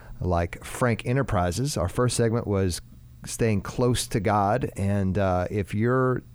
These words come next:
uh, septic tank, sep-, sep-, septic system is not working properly, uh, you're gonna be close to the toilet,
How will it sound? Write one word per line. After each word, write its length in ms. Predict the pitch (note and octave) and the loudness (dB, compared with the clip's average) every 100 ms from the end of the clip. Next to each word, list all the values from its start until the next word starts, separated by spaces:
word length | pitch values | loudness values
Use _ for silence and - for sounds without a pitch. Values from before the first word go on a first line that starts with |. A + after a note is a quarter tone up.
| - - | -14 -6
uh, 100 | G2 | -4
septic 380 | F#2+ C#3 C#3+ A#2 | 0 0 0 -2
tank, 320 | - A2+ G2+ - | 0 0 0 -4
sep-, 460 | - - C3 C3 - | -12 -2 0 0 -2
sep-, 420 | B2+ - C#3 - | -6 -2 -4 0
septic 400 | D#3+ D3 C#3 - | 0 0 -2 0
system 400 | D3+ - C3+ A#2+ | 0 2 0 2
is 160 | A#2+ A2 | 2 2
not 280 | A#2+ - | 0 0
working 340 | B2 B2 B2 G2+ | 2 2 2 -2
properly, 600 | - G2+ - F2 F#2+ F#2 - - - - | 2 0 2 0 0 -4 -8 -16 -16 -6
uh, 340 | G2+ G#2 G2+ G2 | 0 4 4 2
you're 160 | A2 A#2+ | 2 2
gonna 120 | B2 | 2
be 120 | A2 | 0
close 480 | - B2 A#2+ - - - | 0 2 2 0 -6 0
to 100 | G#2+ | 0
the 80 | |
toilet, 340 | G2+ C3 A#2 | 2 2 2